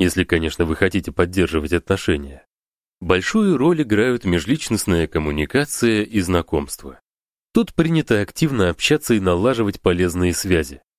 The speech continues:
Даже если сейчас они кажутся не такими полезными, в будущем могут пригодиться. Недостатком пекинцев называют их приверженность принципу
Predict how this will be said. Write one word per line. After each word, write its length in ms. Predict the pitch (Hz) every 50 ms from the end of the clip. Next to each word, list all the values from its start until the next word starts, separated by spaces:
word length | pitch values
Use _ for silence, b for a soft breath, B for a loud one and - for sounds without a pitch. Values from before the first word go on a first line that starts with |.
| _ _ _ _
Даже 320 | - 95 92 87 78 80 85
если 300 | 78 80 76 - - 80
сейчас 420 | - - 87 82 - - 139 -
они 180 | 101 90 87 87
кажутся 380 | - 101 90 82 90 - -
не 120 | 95 104 104
такими 360 | - 123 - - 90 80 80
полезными, 600 | - - 80 76 87 135 131 131 139 139 139 131 _ _ _ -
в 140 | 98 90 90
будущем 420 | 127 185 180 214 - - - 202
могут 340 | 160 107 80 76 - - -
пригодиться. 720 | - - 85 78 92 87 76 76 - - - - - _ _ _ _ _ _ _ _ _ _ _ _ _ _ -
Недостатком 720 | 101 95 92 82 95 90 - - 190 190 - - 107 82
пекинцев 640 | - 98 87 - - 82 71 - - 73 71 - -
называют 480 | - 82 87 87 120 135 190 202 196 -
их 140 | 165 - -
приверженность 680 | - 95 90 87 110 123 110 104 92 85 82 - -
принципу 560 | - 120 135 175 160 - - 123 - 139 127